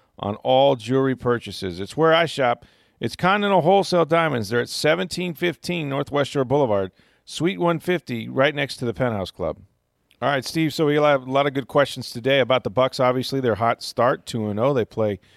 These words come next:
Monday Night Football. It's gonna be exciting against the Pittsburgh Steelers.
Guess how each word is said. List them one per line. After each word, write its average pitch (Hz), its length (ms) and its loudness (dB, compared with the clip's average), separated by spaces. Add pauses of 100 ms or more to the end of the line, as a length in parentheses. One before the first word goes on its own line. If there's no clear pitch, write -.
(380)
Monday 139 320 2
Night 135 340 -2
Football. 151 720 2
It's 110 140 -4
gonna 120 160 -6
be 120 80 -2
exciting 139 840 -2
against 101 300 -8
the - 40 -16
Pittsburgh 104 440 -6
Steelers. 165 680 -6